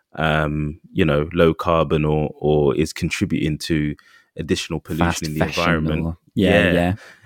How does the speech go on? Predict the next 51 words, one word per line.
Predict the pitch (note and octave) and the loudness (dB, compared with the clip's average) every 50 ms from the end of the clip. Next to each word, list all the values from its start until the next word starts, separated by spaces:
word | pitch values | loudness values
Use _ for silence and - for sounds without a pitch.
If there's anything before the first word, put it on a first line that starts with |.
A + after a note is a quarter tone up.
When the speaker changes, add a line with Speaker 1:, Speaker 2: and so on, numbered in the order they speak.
| - _ | -8 _
Speaker 1:
Then | - G2 F#2+ F#2+ | 2 2 4 4
you | G2+ A2 | 2 2
can | - G#2+ G2+ | 2 0 -2
say, | F#2+ - G#2+ G#2+ A2+ | 0 0 0 0 2
"Well, | A#2 C3 C3 G#2 - - - - _ - | 2 0 0 0 -2 -6 -14 -18 _ -6
I | A2+ B2+ | -6 -6
just | B2 A#2+ A2+ - | -6 -6 -8 -6
wanna | - A#2 A2 G2+ | -4 -4 -4 -6
transition." | - - A2+ G#2 B2 C#3 C#3 - G#2+ | -6 -8 -6 -4 -4 -6 -6 -6 -6
And | F#2+ F#2+ G2 F2+ - - - - A#2+ G#2 _ | -4 -4 -4 -6 -10 -18 -20 -20 -20 -20 _
right | - - F#2 F#2+ B2 B2+ C3 A#2 | -20 -20 -6 -2 0 0 0 0
there | A2 B2+ B2 A#2 | 2 2 2 2
and | A#2 A2 | 2 2
then, | A2+ B2 A2+ G#2 G2+ F#2 | 4 4 4 4 0 0
there's | G2+ G2+ G2+ F#2+ | 0 0 0 0
a | G2 F#2+ | -2 -4
job | F2+ B2 B2 A2+ A2+ | 0 2 2 2 2
you | A2 G#2 | -4 -4
can | - G#2+ G2+ | -4 -4 -2
go | F2+ G#2 G#2 | 0 2 2
into | A2 A2 G#2+ G#2 - - G2 F2+ F2 | 2 0 -2 -4 -6 -6 -4 -2 0
in | F#2 F#2 | 0 0
an | F2+ F2 - | -2 -2 -2
industry | B2 A#2+ A2+ G#2 G2 - - - G#2+ G2 | -2 -2 0 -2 -4 -6 -4 -4 -4 -2
that | D#2+ F#2+ - - | 0 -2 -4 -2
you | D#2 F2+ F#2+ F#2 | -4 -4 -4 -4
love | F2 F2+ G2 G#2+ G2 E2 F2+ G2 - - _ _ _ _ _ _ _ _ _ _ _ _ | -4 -2 0 0 0 0 -2 -6 -8 -14 _ _ _ _ _ _ _ _ _ _ _ _
with | F2+ F2 A2+ A#2 G#2+ G2 G2 - - _ _ | -4 2 2 4 4 2 -2 -12 -20 _ _
the | G2+ F#2 | -8 -8
skill | - - - B2 A#2 | -8 0 2 2 2
set | G2+ - - - | 2 -2 -4 -4
that | F2 F#2 | -4 -4
you | G2 F2 | -4 -6
currently | - - A#2 A2+ G2+ F2+ D2 F2+ F2+ | -6 -4 -2 -2 -2 -2 -2 -6 -8
have | F2 - A2+ G2+ F2 F2+ G2+ - - - _ _ _ _ _ _ | -6 -4 -4 -2 -2 -4 -8 -10 -16 -20 _ _ _ _ _ _
that | G#2+ F#2 | -2 0
you | A2+ G#2+ - - | 0 -2 0 0
Speaker 2:
Yeah. | B2 A2 | 0 0
Speaker 1:
can | A2 A2 A2 - - _ | 0 -2 -6 -8 -10 _
move | - B2 A#2+ B2 | -4 -4 2 2
into | D#3 F#3 G3 F#3 - - | 4 4 2 2 0 0
it, | E2+ D2 | 0 0
you | C2+ E2+ | 0 2
know? | F2+ G2+ B2 D#3+ F3 - - - - - _ - | 2 4 2 2 0 -4 -16 -20 -20 -20 _ -2
And | G2 A#2 | 2 2
it's | A#2+ A#2 | 2 4
just | - C3 A#2+ - | 2 0 0 0
Speaker 2:
Yeah. | - | 0
Speaker 1:
kind | C3+ B2 | 0 0
of | B2 B2 | 0 2
like, | A#2+ A#2 A#2 | 2 0 0